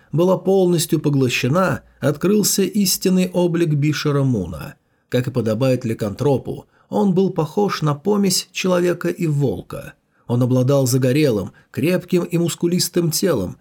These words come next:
из-за чего было крайне сложно поверить в то, что он был нежитью, а также лицом и гривой, которые делали его похожим на волка. Кроме того,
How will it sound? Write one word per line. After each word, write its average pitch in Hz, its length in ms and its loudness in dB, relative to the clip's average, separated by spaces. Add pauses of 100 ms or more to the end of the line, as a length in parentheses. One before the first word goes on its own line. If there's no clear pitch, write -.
(180)
из-за 185 180 2
чего 185 280 0
было 185 220 2
крайне 180 460 0
сложно 156 560 0
поверить 151 460 0
в - 80 -16
то, 185 300 -2 (160)
что - 300 -4
он 180 220 2
был 180 180 2
нежитью, 165 800 -2 (520)
а 110 180 -2
также 185 520 2
лицом 185 540 2
и 175 160 0
гривой, 151 520 2
которые 196 500 2
делали 180 380 2
его 175 220 2
похожим 180 580 0
на 175 120 2
волка. 147 520 -2 (200)
Кроме 123 320 0
того, 90 400 -6